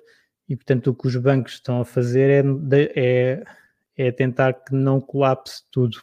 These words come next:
pronto. <laughs> Está mais do lado de proteção. Se vão conseguir retirar, quando as coisas estiverem mais a aquecer, retirar, eh, esse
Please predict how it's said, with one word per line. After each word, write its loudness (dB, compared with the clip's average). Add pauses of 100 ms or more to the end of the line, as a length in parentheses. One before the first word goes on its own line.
pronto. -8
<laughs> -18
Está -4
mais 2
do 4
lado 4
de 0
proteção. 0 (960)
Se -2
vão 6
conseguir 4
retirar, 0
quando -4
as -4
coisas -4
estiverem -4 (140)
mais -4
a -4
aquecer, -2 (520)
retirar, 0 (180)
eh, -2
esse -4